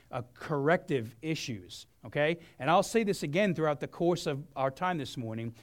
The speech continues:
There's two ways you can look at the book of First and Second Corinthians, the books.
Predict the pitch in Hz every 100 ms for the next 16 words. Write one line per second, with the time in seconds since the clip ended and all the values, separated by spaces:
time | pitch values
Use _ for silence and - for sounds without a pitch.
0 | - - _ 135 170 165 - 220 240 220
1 | 220 139 160 - 147 160 156 123 135 143
2 | 151 - 143 - 156 - 135 - 139 131
3 | 127 - 139 127 110 98 - 117 143 -
4 | -